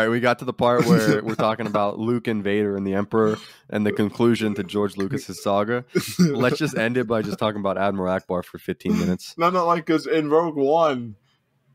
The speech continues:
Speaker 2: they show his, um, his species are, like, part of the crew fighting in the air, you know, flying the ships, but they're in, like, water tanks, I think, or something like that. I think they're in water, but he's just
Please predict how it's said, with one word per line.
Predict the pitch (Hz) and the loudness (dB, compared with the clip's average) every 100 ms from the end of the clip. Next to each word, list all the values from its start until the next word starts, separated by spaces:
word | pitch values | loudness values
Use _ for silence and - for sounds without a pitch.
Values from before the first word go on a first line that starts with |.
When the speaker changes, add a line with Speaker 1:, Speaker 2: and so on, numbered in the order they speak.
| _ | _
Speaker 2:
they | 123 131 143 | -8 0 2
show | 139 160 143 | 2 2 2
his, | 135 139 131 | 4 4 4
um, | 127 120 117 107 104 107 - _ _ - | 2 2 0 -4 -8 -10 -16 _ _ -4
his | 147 143 | -2 -2
species | - 160 165 - 147 135 | 0 2 2 2 2 2
are, | 127 | 0
like, | 117 117 117 - _ _ - | 2 0 -2 -10 _ _ -2
part | 139 | 2
of | 139 | 2
the | 131 | 0
crew | - - 151 143 123 107 - _ _ _ _ _ | -6 -2 2 2 0 -4 -12 _ _ _ _ _
fighting | - 135 135 131 | 0 2 2 0
in | 131 | 0
the | 120 | -2
air, | 117 131 127 110 104 - _ | 0 0 0 -2 -4 -16 _
you | 117 | -6
know, | 107 101 | -6 -4
flying | - 123 120 | 0 0 0
the | 110 | -4
ships, | - 139 117 | -2 -2 -2
but | - 123 | -6 -4
they're | 135 135 | 0 0
in, | 143 143 135 | 0 0 0
like, | 127 110 - | -2 -2 -10
water | 101 107 120 127 | -6 2 2 2
tanks, | 117 - 98 92 95 - - _ | -4 -8 -10 -10 -16 -18 -20 _
I | 107 | -8
think, | 101 98 90 - _ - | -6 -6 -8 -12 _ -12
or | 110 | -6
something | - 104 98 | -4 -4 -4
like | 90 92 | -8 -10
that. | 87 76 - _ _ - | -12 -12 -18 _ _ -12
I | |
think | 117 139 | -8 -4
they're | 139 | -2
in | - 135 117 | -2 -4 -4
water, | 110 123 117 87 | 0 2 2 -2
but | 107 117 | -10 -10
he's | 123 139 131 | -6 -8 -6
just | 131 120 | -8 -8